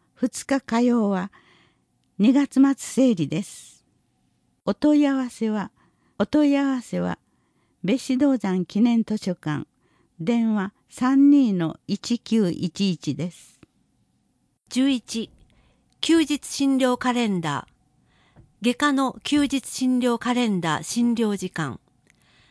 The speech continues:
Speaker 2: 午前九時から午後五時まで。七日日曜、田所町の吉松外科胃腸科。電話三二の五七八七。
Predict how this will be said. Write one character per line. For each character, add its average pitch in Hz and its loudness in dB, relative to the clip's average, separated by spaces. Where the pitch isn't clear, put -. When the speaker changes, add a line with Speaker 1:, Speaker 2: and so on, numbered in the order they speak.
Speaker 2:
午 285 2
前 220 0
九 277 -4
時 226 -4
か 170 -6
ら 147 -6
午 262 2
後 196 0
五 202 -2
時 185 -6
ま 156 -4
で。 131 -10
七 247 2
日 - -2
日 220 -2
曜、 214 -2
田 254 -2
所 302 0
町 180 -4
の 165 -6
吉 233 0
松 285 0
外 247 -2
科 240 -2
胃 214 -4
腸 220 -2
科。 - -6
電 233 2
話 214 -2
三 277 0
二 269 2
の 175 -2
五 254 2
七 220 0
八 - -8
七。 175 -4